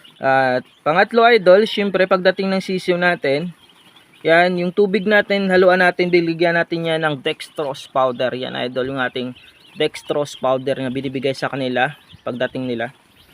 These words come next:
Para maiwasan yung stress at ma-, maging malakas sila ulit. At saka masigla. Yan, matakaw kumain.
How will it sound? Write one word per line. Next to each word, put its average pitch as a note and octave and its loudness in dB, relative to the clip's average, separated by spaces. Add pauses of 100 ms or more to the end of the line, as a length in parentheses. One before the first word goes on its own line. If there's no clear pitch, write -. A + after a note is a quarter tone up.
(160)
Para D#3 2
maiwasan F3 2
yung F3 -4
stress - -2 (880)
at C#3+ 4 (240)
ma-, C#3+ 2 (1200)
maging F#3 4
malakas G3 2
sila F3 2
ulit. D#3+ 0 (800)
At A#2+ -20
saka B2+ -4
masigla. C3+ -2 (720)
Yan, A#2+ -8
matakaw D3+ -2
kumain. F3+ 0